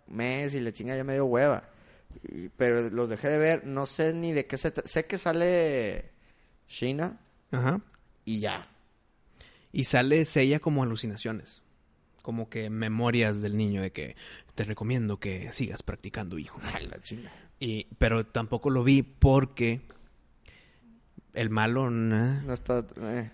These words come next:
Speaker 1: no,
Speaker 2: El,
Speaker 1: no
Speaker 2: el,
Speaker 1: pegó tanto esa
Speaker 2: el,
Speaker 1: historia,
Speaker 2: el
Speaker 1: eh.
Speaker 2: nuevo Seiya también de que, mm.
Speaker 1: No pegó tanto esa
Speaker 2: Parece un
Speaker 1: historia.
Speaker 2: niñito chiflado. Pero, si quieres saber historias alternas, está la de Lost Canvas.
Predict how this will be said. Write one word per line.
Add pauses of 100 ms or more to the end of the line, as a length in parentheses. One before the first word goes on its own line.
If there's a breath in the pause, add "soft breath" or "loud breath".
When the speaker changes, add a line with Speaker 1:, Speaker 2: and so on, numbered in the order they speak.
Speaker 1:
no,
Speaker 2:
El,
Speaker 1:
no
Speaker 2:
el,
Speaker 1:
pegó
tanto
esa
Speaker 2:
el,
Speaker 1:
historia,
Speaker 2:
el
Speaker 1:
eh.
Speaker 2:
nuevo
Seiya
también
de
que,
mm. (180)
Speaker 1:
No
pegó
tanto
esa
Speaker 2:
Parece
un
Speaker 1:
historia.
Speaker 2:
niñito
chiflado. (760 soft breath)
Pero, (140)
si
quieres
saber
historias
alternas, (500)
está
la
de
Lost
Canvas.